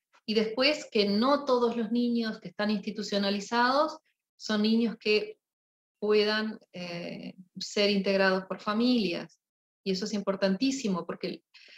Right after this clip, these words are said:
lo, lo principal es el bienestar de los niños y los niños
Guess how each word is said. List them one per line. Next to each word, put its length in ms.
lo, 460
lo 520
principal 960
es 200
el 80
bienestar 420
de 120
los 100
niños 520
y 60
los 140
niños 360